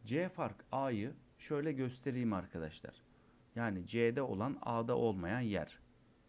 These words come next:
Şu çizdiğim yerin içerisi on iki olacakmış. Ne yapalım biz?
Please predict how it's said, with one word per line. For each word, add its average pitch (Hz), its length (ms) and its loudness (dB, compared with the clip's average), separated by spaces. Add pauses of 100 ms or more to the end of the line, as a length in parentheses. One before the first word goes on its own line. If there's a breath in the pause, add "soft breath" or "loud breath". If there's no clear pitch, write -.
(1120)
Şu - 440 2 (120)
çizdiğim 127 520 2
yerin 117 360 2
içerisi - 440 -2
on 131 200 2
iki 117 200 0
olacakmış. 85 720 -4
Ne 160 100 0
yapalım 104 500 0
biz? - 240 -4